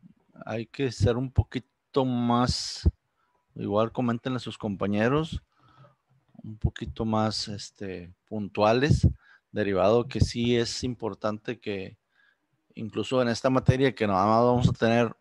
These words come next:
cuarenta minutos por sábado, este,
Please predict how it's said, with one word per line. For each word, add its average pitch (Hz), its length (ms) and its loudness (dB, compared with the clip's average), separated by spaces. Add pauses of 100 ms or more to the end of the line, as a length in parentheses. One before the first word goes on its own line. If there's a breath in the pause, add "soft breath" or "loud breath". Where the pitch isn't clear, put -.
(400)
cuarenta 101 480 -2
minutos 127 420 -4
por 131 200 -4
sábado, 139 520 2 (800 loud breath)
este, 95 640 -6